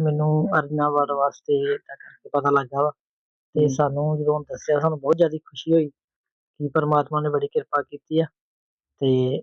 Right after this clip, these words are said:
Speaker 1: ਉਹਦਾ ਅਸੀਂ ਪਰਮਾਤਮਾ ਦਾ ਹੀ ਬਹੁਤ ਬਹੁਤ ਸ਼ੁਕਰਗੁਜ਼ਾਰ ਕਰਦੇ ਹਾਂ ਕਿ ਉਹਨੇ ਹੀ, ਸੱਚੇ ਪਾਤਸ਼ਾਹ ਨੇ ਕਿਰਪਾ ਕੀਤੀ, ਤਾਂ ਹੀ ਅਰਜੁਨ ਅਵਾਰਡ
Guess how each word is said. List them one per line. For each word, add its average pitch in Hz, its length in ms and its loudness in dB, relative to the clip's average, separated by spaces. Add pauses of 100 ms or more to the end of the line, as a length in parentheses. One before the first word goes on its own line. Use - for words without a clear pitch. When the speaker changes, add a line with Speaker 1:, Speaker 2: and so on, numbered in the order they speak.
Speaker 1:
ਉਹਦਾ 151 360 2
ਅਸੀਂ 151 160 -2
ਪਰਮਾਤਮਾ 165 560 2
ਦਾ 196 120 0
ਹੀ 202 180 0
ਬਹੁਤ 165 320 2
ਬਹੁਤ 160 220 4
ਸ਼ੁਕਰਗੁਜ਼ਾਰ 156 880 2
ਕਰਦੇ 147 440 -6
ਹਾਂ 165 100 0
ਕਿ 165 140 -4
ਉਹਨੇ 156 240 2
ਹੀ, 165 60 4
ਸੱਚੇ 151 280 -10
ਪਾਤਸ਼ਾਹ 143 360 -4
ਨੇ 143 80 -4
ਕਿਰਪਾ 143 320 -6
ਕੀਤੀ, 151 280 -4
ਤਾਂ 147 180 -2
ਹੀ 147 140 -4
ਅਰਜੁਨ 135 320 -6
ਅਵਾਰਡ 127 220 -6